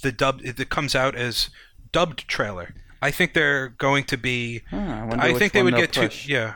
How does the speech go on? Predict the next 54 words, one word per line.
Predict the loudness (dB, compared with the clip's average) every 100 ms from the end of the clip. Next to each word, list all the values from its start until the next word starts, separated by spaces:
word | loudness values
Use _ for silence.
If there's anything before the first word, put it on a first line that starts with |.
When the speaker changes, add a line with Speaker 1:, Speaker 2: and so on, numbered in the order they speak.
| -4
Speaker 1:
I | -2
think | 0 -2
they | 0 0
should | 2 2 0 0
put | -6 -6
it | -6
in | -6
Japanese | -4 -6 -6 -10 -10
first | -8 -6 -6 -10
and | -10 -10
then | -10 -8
let | -10 -10
you | -12
switch | -8 -8 -8
it. | -10
Make | -6 -4
it | -4
very | 0 2 2 -2 -8 -16 -20 -12
easy | -4 0 0 0
and | -4 -2
obvious | -2 -2 -2 -8
to | -10
switch, | -10 -8 -8
'cause | -6
I | -6
understand | -4 -4 -6 -6
most | -10 -10
people | -12 -12
won't | -12 -12
wanna | -12 -10
watch | -8 -8
it | -8
like | -10 -12
that, | -12
and | -10
that's | -12
fine. | -10 -10 -10 -14 -18 -18 -16 -18 _
But, | -4 -4 -8 _ _ _
um, | -4 -4 -4
I | -4
think | -4 -2 -4 -6
it | -6 -4
is, | -4 -4 -6 -6 -10 _ -20 -20 -20 -16 -6
I |
think | -2 2
they're, | 4 2 0 -12 -8
uh, | -6 -6 -8 -4
they're, | -2 -2
Disney | -6 -2 0 2 0
too, | 0 -2 -2
is | -4 -6
too | -2 -2
aware | -2 -4 0 0 -2
of | -4 -6